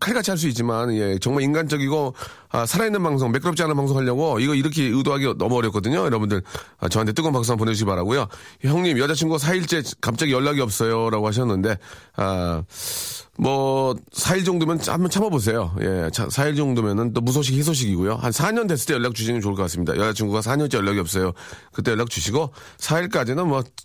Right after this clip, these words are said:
전혀 큰 문제 없는 겁니다. 아, 우리 속초갑니다. 멋진 휴가 가시는데, 방송 듣고 계신 것 같고, 결혼 기념일이신 것 같은데, 예, 축하드리겠습니다.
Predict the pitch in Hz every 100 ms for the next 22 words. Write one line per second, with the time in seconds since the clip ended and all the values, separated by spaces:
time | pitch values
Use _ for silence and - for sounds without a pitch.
0 | - 123 139 - 196 190 165 107 123 104
1 | 85 73 123 - - - - - - 131
2 | 127 127 170 156 - - 220 160 120 110
3 | 98 92 101 - 113 175 180 147 110 95
4 | 90 87 110 151 190 117 98 104 98 90
5 | 107 101 107 98 85 - 127 156 165 147
6 | 147 139 127 120 113 110 90 120 143 85
7 | - - - _ - 95 - 135 127 98
8 | 85 92 - 76 101 151